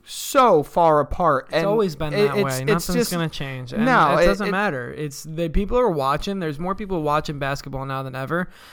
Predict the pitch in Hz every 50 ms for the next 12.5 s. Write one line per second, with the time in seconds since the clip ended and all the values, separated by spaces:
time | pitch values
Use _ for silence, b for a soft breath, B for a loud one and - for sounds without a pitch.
0 | B B B B - 196 214 220 226 226 214 208 196 190 175 170 156 - - -
1 | 156 165 - - 170 156 - 170 175 180 185 180 170 151 175 170 160 151 - 156
2 | 151 135 131 139 147 156 170 185 190 190 - - 196 190 190 190 196 208 208 208
3 | 196 - - 208 202 202 214 214 190 160 143 131 - 147 147 143 170 185 202 208
4 | 208 190 185 185 185 180 170 - 160 160 165 170 170 165 160 - 156 151 151 147
5 | 147 143 143 139 139 135 131 131 127 127 123 123 127 127 127 135 - - 147 156
6 | 165 - 147 147 143 147 143 139 135 131 127 123 123 127 127 127 127 127 - -
7 | 139 135 131 131 - b b b b b b b b b b - 185 202 208 208
8 | 202 208 - - - - - - - - - - - - 180 170 - - - -
9 | - - - - - 277 160 - - - - 196 220 247 226 202 - - 190 175
10 | 175 170 180 185 175 160 160 160 165 170 175 165 - 175 165 170 170 170 170 165
11 | 165 165 160 165 160 151 143 - - 220 220 180 175 156 135 175 170 156 165 196
12 | 180 151 151 135 - - 139 156 156 147